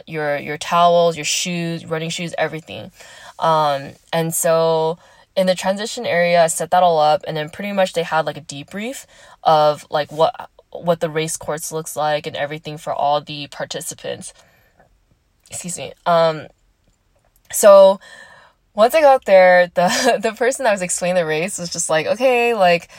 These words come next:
this is how it's gonna work. Like, there's gonna be waves." And so I was in wave two.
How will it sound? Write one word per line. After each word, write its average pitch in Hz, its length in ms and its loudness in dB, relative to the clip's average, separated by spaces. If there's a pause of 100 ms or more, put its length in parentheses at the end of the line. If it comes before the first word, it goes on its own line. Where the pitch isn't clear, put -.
(300)
this 175 160 -6
is 170 120 -8
how 175 100 0
it's 160 100 -4
gonna 160 140 -4
work. 247 500 4
Like, 165 260 -2
there's 165 220 -2
gonna 165 120 -8
be 160 120 -6
waves." 214 520 -4
And 170 120 -6
so 160 380 -2 (220)
I 165 120 2
was 170 140 0
in 165 140 -8
wave 156 260 -8
two. 175 460 -6